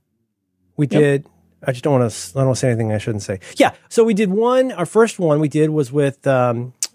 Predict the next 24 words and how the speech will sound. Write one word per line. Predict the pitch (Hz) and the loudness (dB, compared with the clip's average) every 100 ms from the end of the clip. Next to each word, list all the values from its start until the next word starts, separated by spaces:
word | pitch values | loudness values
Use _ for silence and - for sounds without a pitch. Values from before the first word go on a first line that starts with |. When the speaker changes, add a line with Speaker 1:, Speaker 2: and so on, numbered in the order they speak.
| - _ _ | -20 _ _
Speaker 1:
uh, | 127 | -2
John | 123 147 | -2 -2
Roderick | 143 143 - - | 0 2 0 -2
from | 165 | -2
The | 147 | 2
Long | 139 143 | 2 2
Winters | 143 156 180 | 2 0 0
and | 160 127 | 0 2
Roderick | 127 131 131 | 2 2 0
on | 135 | -2
the | 120 | 0
Line. | 110 113 131 156 - - _ | 2 2 2 0 -8 -20 _
Last | 127 151 208 220 - | -6 0 0 0 -2
year, | 127 113 143 | 0 2 0
we | 143 139 | -2 0
had | 147 | 2
a, | 131 123 123 | 2 2 0
a, | 127 123 117 123 | 0 0 -2 -4
a | 131 | -2
very | 175 185 | 0 0
fun | - 143 127 | 2 2 2
and | |
depressing | 123 131 120 131 120 | 0 -2 -2 0 2
one | 117 113 | 2 0